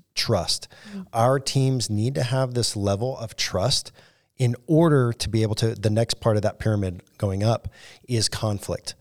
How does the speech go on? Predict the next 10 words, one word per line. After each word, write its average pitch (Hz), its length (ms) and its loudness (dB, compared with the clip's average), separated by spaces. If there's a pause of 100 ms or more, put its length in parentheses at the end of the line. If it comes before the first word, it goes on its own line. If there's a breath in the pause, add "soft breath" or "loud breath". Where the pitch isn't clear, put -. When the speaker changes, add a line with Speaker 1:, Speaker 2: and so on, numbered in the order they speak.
(160)
Speaker 1:
Being 117 200 -2
able 151 200 -6
to 143 140 -6
have 113 420 -2 (240 soft breath)
healthy 127 560 2
and 113 160 -4
constructive 101 680 -2
conflict, 95 640 -6
because 107 260 0
it's 101 160 -2